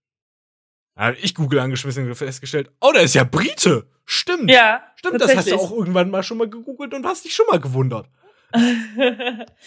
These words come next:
Speaker 2: Das wusste ich aber tatsächlich. <laughs>
Speaker 1: Jetzt weiß ich's auch.
Speaker 2: Ja, nee, fand ich, äh, sehr lustig. Und ich habe mir dann auch vorgenommen, die Bücher zu lesen.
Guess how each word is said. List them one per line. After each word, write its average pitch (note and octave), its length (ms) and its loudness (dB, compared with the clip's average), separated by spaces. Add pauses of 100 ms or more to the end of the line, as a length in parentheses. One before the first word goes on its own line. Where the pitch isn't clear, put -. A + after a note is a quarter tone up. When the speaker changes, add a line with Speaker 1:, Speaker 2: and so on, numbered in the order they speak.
(140)
Speaker 2:
Das C4 300 4
wusste C#4+ 300 0
ich G#3+ 160 0
aber G3+ 180 -2
tatsächlich. G3+ 720 -6
<laughs> - 0 - (2000)
Speaker 1:
Jetzt G3 220 -2
weiß F3+ 200 0
ich's E3 160 -10
auch. F2 260 -18 (1600)
Speaker 2:
Ja, C#4 340 4
nee, C#4+ 200 -12
fand C#4 240 -2
ich, D#4 220 -6
äh, C4 380 -4
sehr A#3+ 340 2
lustig. B3 420 -4
Und A3+ 120 -8
ich A#3 180 -6
habe B3+ 300 2
mir C4+ 160 -14
dann B3 200 -12
auch A3+ 540 0
vorgenommen, B3 540 -8
die A3 80 -14
Bücher A#3+ 280 -8
zu A3+ 120 -20
lesen. B3 340 -2